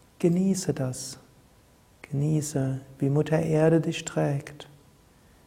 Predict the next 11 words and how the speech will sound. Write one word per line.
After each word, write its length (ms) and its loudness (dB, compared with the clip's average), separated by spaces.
wie 80 -2
dein 120 0
Rücken 380 0
gestärkt 640 -4
wird, 320 -6
Licht 320 4
und 80 0
Inspiration 960 2
in 100 0
dich 160 -2
hineinströmt 1000 -4